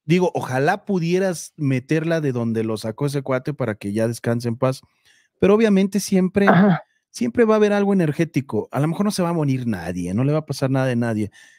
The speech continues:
Speaker 1: pero sí, sí va a haber alguna represalia energética porque, bueno, siempre hay una, no, no, no quiero decir,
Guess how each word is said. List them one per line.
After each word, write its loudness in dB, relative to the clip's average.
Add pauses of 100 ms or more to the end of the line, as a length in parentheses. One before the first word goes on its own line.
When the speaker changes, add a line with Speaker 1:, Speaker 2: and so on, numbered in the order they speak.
(160)
Speaker 1:
pero 4
sí, -2 (520)
sí 0
va 6
a 6
haber 2
alguna 0
represalia 2
energética 0 (100)
porque, -2
bueno, 2 (1800)
siempre 2
hay 0 (800)
una, 2 (1200)
no, 6
no, 2
no 2
quiero 2
decir, 0